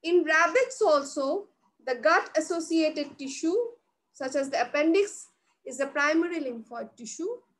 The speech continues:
for, uh, for the proliferation and diversification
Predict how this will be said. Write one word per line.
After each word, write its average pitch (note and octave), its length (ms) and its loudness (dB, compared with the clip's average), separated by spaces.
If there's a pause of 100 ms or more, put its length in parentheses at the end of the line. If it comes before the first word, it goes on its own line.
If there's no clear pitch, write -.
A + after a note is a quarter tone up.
(1300)
for, A#3+ 160 -6 (200)
uh, G3+ 220 -4
for A3 260 -8
the G#3 240 -2 (300)
proliferation A#3+ 720 -4
and G#3+ 160 -12
diversification G3+ 1120 -8